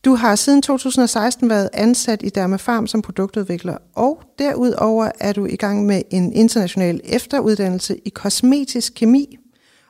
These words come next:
og har desuden flere gange været opret-, op-, undskyld, oplægsholder og rollemodel ved eventet Girls Day in Science.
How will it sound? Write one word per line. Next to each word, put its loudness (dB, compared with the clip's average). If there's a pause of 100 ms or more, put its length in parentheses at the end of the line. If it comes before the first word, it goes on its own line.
og -10
har 2
desuden 4
flere 2
gange 0
været 0
opret-, -2 (200)
op-, 0
undskyld, 0
oplægsholder 0
og -2
rollemodel 2
ved 0
eventet 2 (120)
Girls -2
Day 0
in 0
Science. -8